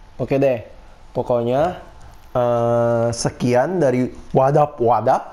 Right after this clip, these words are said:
Ini derelict yang kedua. Tentunya gue bakal bikin yang ketiga, keempat, dan kelima, dan lebih singkat pokoknya. Dan mudah-mudahan nggak kekorup lagi datanya, jadi gue bisa tunjukin step-stepnya pas,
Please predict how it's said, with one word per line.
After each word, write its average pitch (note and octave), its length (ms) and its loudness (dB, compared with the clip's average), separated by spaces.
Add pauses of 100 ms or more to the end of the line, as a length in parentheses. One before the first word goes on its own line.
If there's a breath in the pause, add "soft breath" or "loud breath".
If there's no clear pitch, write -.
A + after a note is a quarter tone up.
(680)
Ini C3 560 0
derelict B2+ 480 0
yang B2 160 0
kedua. A#2 480 0
Tentunya E3+ 320 0
gue G#3 160 0
bakal F#3 320 -2
bikin F#3 240 0
yang F#3+ 160 -2
ketiga, F3 560 -2
keempat, F3 400 -2
dan F3 160 -2
kelima, F3+ 400 0
dan F3 320 0
lebih E3+ 240 0
singkat F3 480 -4
pokoknya. E3+ 480 -2 (640 loud breath)
Dan F3 640 2
mudah-mudahan F3+ 640 0
nggak F3+ 320 -2
kekorup D#3+ 400 -2
lagi C#3+ 480 -2
datanya, C3 560 0
jadi D3 240 0
gue B2+ 160 2
bisa A#2+ 240 -4
tunjukin A#2+ 640 -2 (320 loud breath)
step-stepnya C3 640 -4
pas, - 240 -8